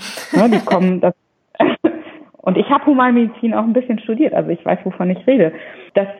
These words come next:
Speaker 1: ne, das kann man nicht verallgemeinern. Und letztendlich ist der Tierarzt derjenige, der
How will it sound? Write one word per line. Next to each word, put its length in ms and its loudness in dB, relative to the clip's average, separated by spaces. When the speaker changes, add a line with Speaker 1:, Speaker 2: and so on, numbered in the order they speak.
Speaker 1:
ne, 480 -2
das 200 0
kann 160 2
man 140 4
nicht 200 0
verallgemeinern. 760 0
Und 260 -4
letztendlich 640 0
ist 160 -6
der 140 0
Tierarzt 460 0
derjenige, 520 2
der 280 2